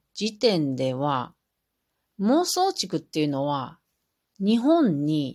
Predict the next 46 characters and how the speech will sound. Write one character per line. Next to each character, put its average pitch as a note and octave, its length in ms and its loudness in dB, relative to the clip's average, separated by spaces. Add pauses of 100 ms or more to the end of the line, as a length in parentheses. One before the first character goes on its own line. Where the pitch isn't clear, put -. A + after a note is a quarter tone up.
な F#3+ 160 -2
か C#4 140 -2
っ C#4 180 -16
た F3+ 100 -4
ん C#3+ 140 -6
で B2 80 -10
す B2+ 160 -12
ね。 C3 260 -8 (2500)
今 F#3 360 2
は G#3 120 2
も D3+ 280 0
う、 C#3+ 40 -4
孟 F#3 280 0
宗 C#4+ 380 -2
竹 - 360 -10
め D#3+ 160 0
っ D#3+ 180 -6
ち - 100 -4
ゃ - 20 -6
く F#3 100 -8
ち B3+ 80 0
ゃ B3 40 4
あ A3 40 4
り F3+ 80 2
ま E3+ 100 2
す - 80 -2
け D3+ 120 -6
ど C3+ 80 -4
も C#3 100 -6
ね。 C#3+ 580 -4 (2000)
な F#3 140 -4
の E3 220 0
で、 D3 920 -2 (680)
う F#3 80 -6
ん、 E3+ 200 0
な F3 160 0
ん - 20 0
か D#3+ 140 -8
面 G3 180 0
白 D#4+ 240 0
い A#3+ 40 4
も A#3 180 2
ん A3 40 2
で F#3 60 0
す D3+ 160 -4
ね。 F#3 380 -4